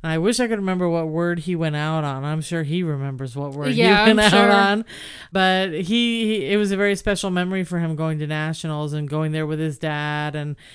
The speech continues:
Speaker 1: having the experience of being in the national spelling bee. So
Speaker 2: Yeah.
Speaker 1: I like this episode just because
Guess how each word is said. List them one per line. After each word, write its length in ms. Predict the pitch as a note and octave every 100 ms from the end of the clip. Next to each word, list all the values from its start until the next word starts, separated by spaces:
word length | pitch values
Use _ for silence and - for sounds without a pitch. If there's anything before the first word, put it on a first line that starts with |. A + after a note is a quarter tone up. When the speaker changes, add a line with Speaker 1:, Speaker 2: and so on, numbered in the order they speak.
| - _
Speaker 1:
having 360 | E3+ F3+ F3+ E3+
the 100 | E3
experience 680 | - - E3+ D#3+ D#3+ D#3 D#3
of 120 | C3+
being 220 | D#3+ D#3
in 100 | D3+
the 80 | D3
national 420 | C#3+ C#3+ C3+ C#3
spelling 340 | - C#3+ C#3 C3
bee. 180 | C#3
So 380 | C3+ D3 C#3+ C#3+ - _ - G#4
Speaker 2:
Yeah. 120 | C#4
Speaker 1:
I 80 | F3+
like 180 | F#3 E3+
this 200 | E3+ E3+
episode 380 | D3+ D3 D#3+
just 220 | C3+ C#3+ D#3
because 680 | C#3+ D3+ C#3+ C#3 - -